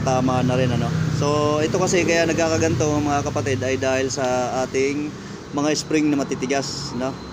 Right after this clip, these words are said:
Kaya siya nagkakaganyan. Nagkakaroon siya ng daan na. So, may tendency na na mapunggal na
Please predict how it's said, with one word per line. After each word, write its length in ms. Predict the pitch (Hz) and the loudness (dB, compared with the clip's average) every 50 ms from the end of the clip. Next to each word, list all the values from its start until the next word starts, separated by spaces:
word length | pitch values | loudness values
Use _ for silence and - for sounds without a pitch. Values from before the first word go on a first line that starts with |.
| - - - - - - - - 135 | -14 -14 -14 -14 -14 -14 -6 -2 0
Kaya 160 | 131 131 127 | 0 0 0
siya 160 | 143 135 131 | 0 -2 -2
nagkakaganyan. 640 | 127 135 127 123 131 127 120 120 120 123 123 120 113 107 - - - - - - - - - - - - | -2 -2 -2 -2 -2 -4 -2 -2 -2 -2 -2 -4 -4 -8 -10 -12 -12 -12 -12 -12 -12 -12 -12 -10 -8 -8
Nagkakaroon 640 | 120 113 139 135 135 131 135 131 135 135 135 131 | -4 -2 0 0 0 0 0 2 2 2 0 0
siya 240 | 127 - 143 131 127 | -2 0 0 0 0
ng 720 | 131 131 127 131 131 127 127 127 127 123 123 123 127 123 127 | 0 0 0 0 0 0 0 -2 -2 -2 -2 -4 -4 -2 0
daan 240 | 131 131 127 127 | 0 0 0 0
na. 160 | 131 127 123 120 | 0 -2 -2 -4
So, 160 | - 123 127 123 123 123 120 120 123 | -4 -4 -4 -2 -2 -2 -2 -4 -4
may 480 | 123 123 123 123 123 123 123 127 127 123 - | -2 -2 -2 -2 -2 -2 -2 -2 -2 -2 0
tendency 400 | 143 143 139 151 143 143 170 170 | -2 0 0 0 0 0 0 0
na 160 | 156 135 131 131 | 0 0 0 0
na 160 | 135 135 135 | 0 0 0
mapunggal 560 | 131 131 127 - 147 147 151 151 147 147 147 | -2 -2 -2 -2 0 2 2 4 4 4 4
na 240 | 160 156 135 120 | 4 2 0 0